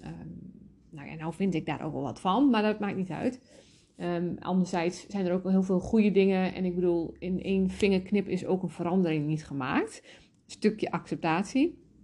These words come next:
Maar, ehm, uiteindelijk, eh, zat hem dat bij mij gewoon ook in een stukje geduld. Een stukje, eh, frustratie.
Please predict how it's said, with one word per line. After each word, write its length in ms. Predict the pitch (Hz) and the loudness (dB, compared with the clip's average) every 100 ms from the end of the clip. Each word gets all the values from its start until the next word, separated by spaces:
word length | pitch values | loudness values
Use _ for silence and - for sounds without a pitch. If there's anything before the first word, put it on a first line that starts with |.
| _ _ _ - | _ _ _ -6
Maar, 360 | 226 196 175 - | 4 6 6 4
ehm, 500 | 190 175 175 180 180 185 - _ _ _ _ _ _ _ _ _ _ _ _ _ _ _ | 0 2 2 2 2 -2 -10 _ _ _ _ _ _ _ _ _ _ _ _ _ _ _
uiteindelijk, 840 | 190 185 190 208 226 190 185 185 - | 0 0 4 6 8 8 6 2 -8
eh, 220 | 170 170 | -6 -6
zat 240 | 180 220 | 0 2
hem 160 | 214 185 | 4 2
dat 260 | 175 170 - | 2 -2 -4
bij 120 | 160 | -2
mij 380 | 165 156 220 247 | 0 4 6 4
gewoon 500 | - 190 160 135 - | 2 -2 0 -2 -4
ook 240 | 190 190 | 0 0
in 180 | 190 175 | 0 -6
een 100 | 143 | -6
stukje 440 | - - 131 - 147 | -8 -12 -12 -10 -14
geduld. 680 | - 190 151 139 240 - - _ _ _ - - _ | -2 0 2 2 2 0 -16 _ _ _ -20 -20 _
Een 180 | - 156 | -8 -6
stukje, 440 | 151 - 127 - - | -6 -10 -12 -12 -16
eh, 140 | - - - | -14 -14 -16
frustratie. 880 | - 202 208 165 165 208 302 427 - | 0 0 2 2 2 2 2 2 -4